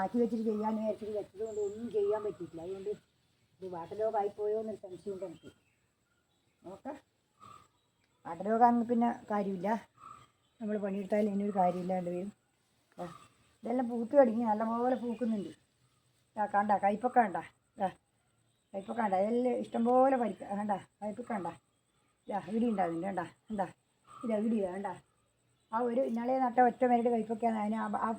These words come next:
വളപ്രയോഗം ആ ഇത് ചെയ്തതിന് ശേഷമാണ് ഇത്തിരി നല്ല വളർന്ന് അങ്ങോളം വളർന്നിട്ട് വന്നിട്ടില്ല. അതേപോലെ ആ മത്തനും വളർന്നിട്ട് വരുന്നുണ്ട്.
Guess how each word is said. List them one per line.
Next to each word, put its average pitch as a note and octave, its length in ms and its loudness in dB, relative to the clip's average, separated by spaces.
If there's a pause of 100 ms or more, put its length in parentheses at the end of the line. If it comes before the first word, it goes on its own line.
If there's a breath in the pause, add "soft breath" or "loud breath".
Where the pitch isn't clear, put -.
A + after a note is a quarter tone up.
(180)
വളപ്രയോഗം A3 600 0 (100)
ആ - 20 6 (140)
ഇത് G#3 120 2 (240)
ചെയ്തതിന് G#3+ 360 -2
ശേഷമാണ് A3 300 -2 (600)
ഇത്തിരി A#3+ 240 -2 (100)
നല്ല A#3 140 4 (100)
വളർന്ന് G#3 380 4
അങ്ങോളം A3+ 520 0
വളർന്നിട്ട് G3+ 380 -2
വന്നിട്ടില്ല. G3+ 360 0
അതേപോലെ A#3 300 4
ആ - 80 0
മത്തനും G#3+ 360 2 (840)
വളർന്നിട്ട് G4 360 -12 (360)
വരുന്നുണ്ട്. F4+ 340 -6